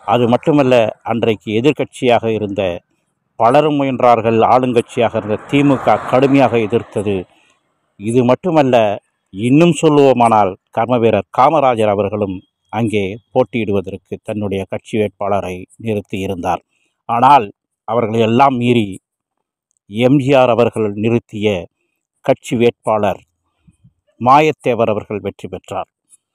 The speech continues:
இதன் காரணமாக என்ன நடந்தது தெரியுமா? கவியரசு கண்ணதாசன் அவர்கள் பாடல் எழுதினார். அதிலே எம் ஜி ஆரை கடுமையாக சாடினார்.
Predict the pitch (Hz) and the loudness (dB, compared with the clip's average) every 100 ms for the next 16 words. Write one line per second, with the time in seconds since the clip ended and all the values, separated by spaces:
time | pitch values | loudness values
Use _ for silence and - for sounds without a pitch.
0 | _ _ 120 127 151 151 147 147 143 139 | _ _ -4 -2 0 4 2 2 0 0
1 | 127 123 98 - _ _ _ _ _ _ | 2 0 -2 -6 _ _ _ _ _ _
2 | _ 107 131 143 123 135 131 117 139 156 | _ -2 2 2 2 2 0 0 -2 0
3 | 156 95 71 - _ _ _ _ _ _ | 0 0 -4 -14 _ _ _ _ _ _
4 | _ _ _ _ _ _ _ - 127 127 | _ _ _ _ _ _ _ 0 2 4
5 | 120 113 - - 135 156 143 120 123 113 | 2 0 -6 -4 0 4 4 2 0 0
6 | 107 107 104 _ 127 131 135 117 113 123 | -2 -6 -8 _ 0 2 2 0 2 2
7 | 113 107 120 139 - _ _ _ 123 135 | 0 2 2 2 -2 _ _ _ -4 -2
8 | 127 117 107 117 151 143 151 127 110 - | -2 -2 -2 2 2 4 2 2 0 -4
9 | - 139 165 160 139 123 - 120 117 113 | 0 2 2 2 2 0 0 -2 0 0